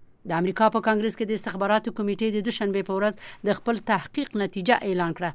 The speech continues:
او ویل روسیې د امریکا د دوه زره شپاړسم کال د جمهوري ریاست په انتخاباتو او د امریکا په سیاسي نهادونو د سایبري مداخلې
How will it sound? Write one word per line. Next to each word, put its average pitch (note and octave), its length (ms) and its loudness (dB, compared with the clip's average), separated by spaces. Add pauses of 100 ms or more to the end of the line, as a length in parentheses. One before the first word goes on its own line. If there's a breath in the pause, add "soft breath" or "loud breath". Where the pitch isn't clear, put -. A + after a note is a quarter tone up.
(300 loud breath)
او F3+ 120 4
ویل A#3+ 340 6 (260 loud breath)
روسیې G3+ 360 2
د A3 160 0
امریکا F#3+ 400 2
د F#3 120 0
دوه G3+ 140 2
زره F3+ 240 0
شپاړسم F3 560 -2
کال A3 160 4
د F#3+ 120 -2
جمهوري F3+ 340 0
ریاست F3+ 400 -2
په F3 120 -2
انتخاباتو F3+ 600 0 (340 loud breath)
او A#3+ 60 12 (100)
د B3 160 2
امریکا A3+ 380 2
په A3 120 0
سیاسي A3 360 0
نهادونو F#3+ 420 0 (320 loud breath)
د G3+ 200 4
سایبري G3+ 440 6 (100)
مداخلې F#3 400 2